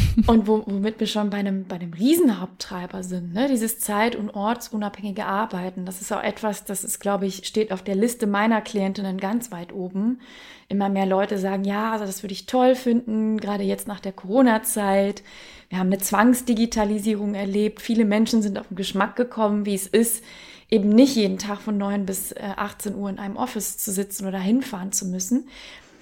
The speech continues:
Speaker 2: Was, äh, was hat sich denn für dich geändert, seitdem du zeit- und ortsunabhängig arbeitest? Was ist da anders in deinem Leben?
Speaker 1: <laughs> Ja, sehr viel. <laughs> Also ich muss sagen,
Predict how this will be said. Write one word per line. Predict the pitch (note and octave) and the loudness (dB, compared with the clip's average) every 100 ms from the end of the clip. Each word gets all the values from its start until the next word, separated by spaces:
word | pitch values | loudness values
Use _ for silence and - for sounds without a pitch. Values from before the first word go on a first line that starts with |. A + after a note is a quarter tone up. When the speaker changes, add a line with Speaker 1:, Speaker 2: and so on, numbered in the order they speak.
| - | -8
Speaker 2:
Was, | A3 C4 E4+ - - - | 4 4 4 -2 -6 0
äh, | B3 A#3+ | 0 0
was | C#4+ | -2
hat | D#4 | -2
sich | D#4 - | -4 0
denn | C#4 | 2
für | B3+ | 2
dich | A#3+ B3+ D4 - | 0 2 2 2
geändert, | C4 - G#3 A3+ A#3 A#3+ A#3+ | -4 0 2 6 6 4 0
seitdem | - G#3 - G#3 G#3 | -4 -4 -2 -2 -2
du | F#3+ G#3 | -4 -6
zeit- | G3+ - F3+ G3+ G3+ | -6 -6 -4 -4 -4
und | G3+ - | -8 -6
ortsunabhängig | F#3 F#3 F#3+ F#3 F#3 F3+ F3+ G3+ | -6 -6 -8 -8 -10 -10 -10 -12
arbeitest? | F3+ F3 G3 F#3+ - G3 - | -14 -14 -16 -14 -14 -14 -8
Was | A#3 | -6
ist | B3 G#3 | -6 -8
da | - | -6
anders | F#3 F#3 F#3 F#3 | -6 -6 -6 -8
in | G3 | -12
deinem | F#3+ F#3+ | -14 -14
Leben? | F#3+ F#3+ F#3 B3 - | -10 -6 2 2 2
Speaker 1:
<laughs> | _ _ _ _ _ _ _ - - - - - - - _ - | _ _ _ _ _ _ _ -20 -10 -8 -8 -10 -16 -18 _ 0
Ja, | F#3+ G3 G3+ | 4 4 4
sehr | - F3+ F3+ | 6 8 6
viel. | - A#3 A#3+ F#3+ - G3+ - A#3+ A#3 D4 | 6 6 8 8 8 8 10 10 8 2
<laughs> | - - - D4+ - | 2 -4 -2 0 2
Also | F#3+ | 2
ich | F#3+ - | 2 2
muss | G3 G3+ | 2 4
sagen, | F3+ F#3 G3 | 6 8 6